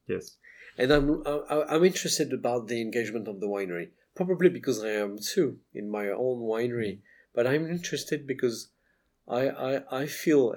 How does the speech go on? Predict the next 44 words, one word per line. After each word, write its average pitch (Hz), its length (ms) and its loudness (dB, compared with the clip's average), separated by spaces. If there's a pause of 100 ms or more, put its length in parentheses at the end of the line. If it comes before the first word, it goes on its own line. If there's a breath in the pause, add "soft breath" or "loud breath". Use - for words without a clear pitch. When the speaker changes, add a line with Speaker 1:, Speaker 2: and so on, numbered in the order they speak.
(120)
Speaker 2:
healthier 131 720 4 (380)
and 120 240 -2
better 139 400 4 (220)
when 120 180 6
I'm 123 140 4
drinking 143 320 -2
something 123 480 0
which 113 240 -2
is 104 120 -2
involved. 104 640 -2 (400 loud breath)
Speaker 1:
This 131 180 0
is 143 160 -6
a 120 60 0
major 120 440 -2
point 110 320 -6
you're, 95 240 -4 (100)
uh, 98 500 0
making 101 360 -4
there, 98 200 2
and, 101 340 -4
uh, 98 280 0
I 98 120 0
want 107 260 -6
to, 101 340 -2
to, - 480 -6
to 104 200 -2
add 104 100 -2
another 101 260 -4
perspective - 540 -8
on 90 100 -6
this. 90 300 -4
Um, 92 320 -6 (960 soft breath)
uh, 90 160 2
people 120 260 0
don't 104 140 2
know 110 160 6
it 143 120 4
on 117 120 -2
this 110 140 -6
podcast. 120 460 0
Now 95 100 -4
they 101 120 0
know 98 180 0
it. 131 140 4